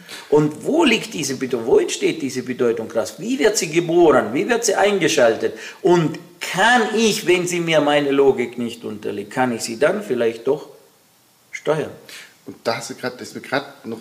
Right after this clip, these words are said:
Speaker 2: was, da kann man mal, hier bei den Interviews bis-, bisschen, geschehen manchmal die lustigsten Sachen. Weil die emotionale Bedeutung, jetzt nochmal, äh, das zu dem Thema Ego und emotionale Bedeutung, das ist ein schönes Beispiel, das mir gerade so gekommen.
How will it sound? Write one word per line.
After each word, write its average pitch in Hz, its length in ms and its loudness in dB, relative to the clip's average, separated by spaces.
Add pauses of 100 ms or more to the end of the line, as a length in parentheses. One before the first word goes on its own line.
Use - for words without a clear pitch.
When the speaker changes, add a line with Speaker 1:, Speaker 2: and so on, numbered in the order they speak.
Speaker 2:
was, - 320 -12
da 107 80 -18
kann 110 140 -12
man 113 120 -12
mal, 101 220 -8
hier 104 120 -12
bei - 60 -10
den 101 100 -8
Interviews 104 360 -8
bis-, - 160 -14 (240)
bisschen, - 320 -10
geschehen 123 260 -4
manchmal 110 220 2
die 107 80 -6
lustigsten 123 360 -2
Sachen. 143 220 -2 (460)
Weil 110 200 -2 (220)
die 110 100 -10
emotionale 110 480 -6
Bedeutung, 107 480 -2
jetzt - 280 -12
nochmal, 135 240 -6
äh, - 640 -16
das 107 160 -12
zu - 100 -12
dem 104 140 -10
Thema 113 380 -6
Ego 156 300 -2
und - 100 -6
emotionale 107 480 -8
Bedeutung, 82 420 -10
das 101 140 -12
ist 113 160 -14
ein 104 100 -10
schönes 123 260 -6
Beispiel, 107 360 -4
das 98 100 -16
mir 104 80 -8
gerade 101 360 -2
so 92 100 -12
gekommen. 80 400 -14